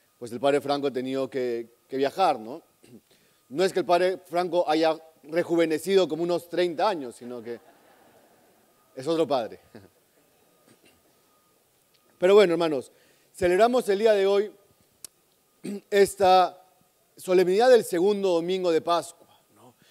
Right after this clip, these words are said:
Solemnidad que además la Iglesia ha querido, eh, nombrar como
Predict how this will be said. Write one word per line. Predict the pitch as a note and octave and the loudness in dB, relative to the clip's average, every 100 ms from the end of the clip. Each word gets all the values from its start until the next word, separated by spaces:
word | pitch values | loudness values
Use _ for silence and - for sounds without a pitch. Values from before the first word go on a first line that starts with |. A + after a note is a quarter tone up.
| _ _ _ | _ _ _
Solemnidad | G#3 G3+ G3+ G3 A3+ C4 | 2 4 4 2 0 0
que | B3 | 2
además | A3 F#3 G3 A3+ A3 - _ _ | 2 2 0 -2 -4 -14 _ _
la | F3 E3 | -2 0
Iglesia | D#3+ G#3 G#3 G#3 | 4 4 4 2
ha | F#3+ | 0
querido, | F3+ E3+ F#3+ F#3+ F#3+ F#3 _ _ _ _ _ | 0 2 4 4 2 -4 _ _ _ _ _
eh, | - C3 B2+ A#2 G#2+ _ _ _ _ _ - | -20 -20 -20 -20 _ _ _ _ _ _ -16
nombrar | F3 F3+ F3+ F3 F3+ G#3 G#3 - | -6 -2 -2 0 2 4 2 0
como | G3 F3 E3 D#3 - | -2 0 0 0 -4